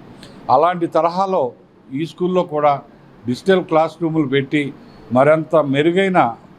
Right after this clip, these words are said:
మరి విద్య ఈ పిల్లలకు అందించాలనే ఉద్దేశంతో ఈ యాజమాన్యం చాలా చక్కగా పనిచేస్తుంది. అదే సందర్భంగా మా లైనిజం ద్వారా కూడా వీలైనన్ని సహాయ సహకారాలు అందిస్తూ, వీరి భవిష్యత్తుకు మేము ఎప్పుడు కూడా అండగా ఉంటామని తెలియజేస్తున్నాం.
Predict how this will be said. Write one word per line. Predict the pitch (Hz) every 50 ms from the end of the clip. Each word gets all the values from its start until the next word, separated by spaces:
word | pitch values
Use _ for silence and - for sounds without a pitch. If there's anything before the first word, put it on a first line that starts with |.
| - - - - - - - - -
మరి | 127 127 123 127
విద్య | 123 127 131 131 127 160 160 151 139 - - - - - - 135
ఈ | 131 120
పిల్లలకు | 107 127 127 143 156 151 123 135
అందించాలనే | 135 139 143 131 - 151 139 135 131 123 123 123
ఉద్దేశంతో | 117 120 135 131 131 127 117 - 143 143 147 127 - - - - - - - -
ఈ | 113 117 113 120
యాజమాన్యం | 117 120 120 131 135 139 139 143 143 135 123 123 123 113 104 98 - - - - - - - - 127
చాలా | 127 135 131
చక్కగా | 131 - 127 113 117 139 147
పనిచేస్తుంది. | 131 - 127 127 131 135 135 127 - - 131 120 120 131 139 - - - - - - - - -
అదే | 117 127 165 180 151
సందర్భంగా | 160 170 165 165 160 147 143 151 147 147 143 135 120 107 - - - - _ - - _ _ - -
మా | 120 127 135 143
లైనిజం | 143 143 151 165 170 180 170 170 175 170 160
ద్వారా | 156 156 156 151
కూడా | 143 151 147 147 147 160 170 151 - - - _ - _ -
వీలైనన్ని | 127 139 147 147 147 143 147 143 143 139 131
సహాయ | - 143 135 131 151 165 165 160
సహకారాలు | 160 160 147 147 139 - 151 147 143 147 147 151 147 - - - - - - - - -
అందిస్తూ, | 131 139 147 160 - - - 175 175 160 143 - - - - - - -
వీరి | 127 139 139 131
భవిష్యత్తుకు | 117 120 139 156 156 - 185 160 143 - 147 151
మేము | 143 139 135 131 127
ఎప్పుడు | 117 143 151 143
కూడా | 123 143 139 135
అండగా | 127 127 139 143 147
ఉంటామని | 139 135 131 117 135 135 135 123
తెలియజేస్తున్నాం. | 107 120 120 123 117 107 110 101 - - 104 95 92